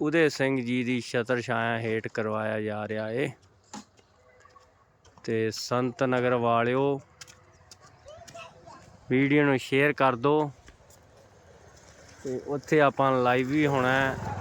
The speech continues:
ਐਸ ਏ ਪੇਜ 'ਤੇ। ਜਿੰਨਾ ਕੋਈ ਬਾਹਰ ਬੈਠੇ ਨੇ ਵੀਰ ਖਿਡਾਰੀ, ਜਿਹੜੇ ਆਸਟ੍ਰੇਲੀਆ, ਕੈਨੇਡਾ, ਯੂ ਕੇ, ਉਹਨਾਂ ਤੱਕ ਵੀਡੀਓ ਪਹੁੰਚਾਵਾਂਗੇ।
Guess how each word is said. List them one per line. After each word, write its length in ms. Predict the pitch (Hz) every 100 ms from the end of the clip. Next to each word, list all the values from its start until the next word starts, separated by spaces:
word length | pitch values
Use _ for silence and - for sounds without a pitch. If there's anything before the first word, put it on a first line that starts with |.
| - - -
ਐਸ 260 | 143 139 160
ਏ 120 | 156
ਪੇਜ 340 | 135 131 127 123
'ਤੇ। 320 | 151 156 139 - - - - - - - - -
ਜਿੰਨਾ 400 | 120 135 143 151
ਕੋਈ 240 | 139 147
ਬਾਹਰ 380 | 131 127 143 156
ਬੈਠੇ 400 | 127 135 - 156
ਨੇ 180 | 139 135
ਵੀਰ 360 | 123 127 131 120 - - - - - - - - - -
ਖਿਡਾਰੀ, 440 | - 135 127 127 131
ਜਿਹੜੇ 440 | 135 139 139 127 120 - -
ਆਸਟ੍ਰੇਲੀਆ, 640 | - 143 131 127 131 127
ਕੈਨੇਡਾ, 420 | 123 123 117 127
ਯੂ 160 | 117 113
ਕੇ, 160 | -
ਉਹਨਾਂ 220 | 131 139 135
ਤੱਕ 260 | 127 117
ਵੀਡੀਓ 360 | 127 123 127 131
ਪਹੁੰਚਾਵਾਂਗੇ। 680 | 120 117 127 143 135 131